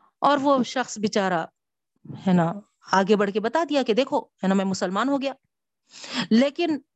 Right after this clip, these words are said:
وہ لوگ یقین نہیں کرے اور دشمن سمجھ کے قتل کر ڈالے۔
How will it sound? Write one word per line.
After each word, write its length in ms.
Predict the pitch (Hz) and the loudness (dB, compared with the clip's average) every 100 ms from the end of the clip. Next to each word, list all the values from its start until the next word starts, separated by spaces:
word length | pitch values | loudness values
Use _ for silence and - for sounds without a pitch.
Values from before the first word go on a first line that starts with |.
| _ 254 | _ -2
وہ 80 | |
لوگ 180 | 262 254 - _ _ - | 2 2 0 _ _ -2
یقین 340 | 208 247 240 | -2 2 2
نہیں 120 | 247 | 2
کرے 300 | 262 196 247 285 _ _ _ | 0 -2 -2 -6 _ _ _
اور 280 | 190 185 175 - _ - 190 | -2 -2 -2 -8 _ -4 0
دشمن 280 | 226 262 254 | 0 0 -2
سمجھ 320 | 214 175 - | -4 -8 -8
کے 60 | 170 | -6
قتل 280 | 285 214 | -2 -2
کر 120 | 208 156 | -2 -4
ڈالے۔ 260 | 151 - | -4 -6